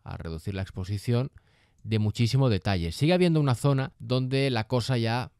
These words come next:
pues, no llega, porque evidentemente el raw tampoco hace milagros y la cámara, como hemos dicho, tiene un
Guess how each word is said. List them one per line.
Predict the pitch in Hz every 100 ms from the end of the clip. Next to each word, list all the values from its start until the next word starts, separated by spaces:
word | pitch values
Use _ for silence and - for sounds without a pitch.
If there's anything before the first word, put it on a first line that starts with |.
| _ _
pues, | 98 87 -
no | 104
llega, | 107 117 117 123
porque | 98 92
evidentemente | 92 98 101 98 95
el | 107
raw | 101 101
tampoco | 110 98 90 90
hace | 92
milagros | 92 98 104 110 -
y |
la | 92
cámara, | 95 92 98
como | 95 92
hemos | 87 87
dicho, | 110 120 131
tiene | 98 90
un | 87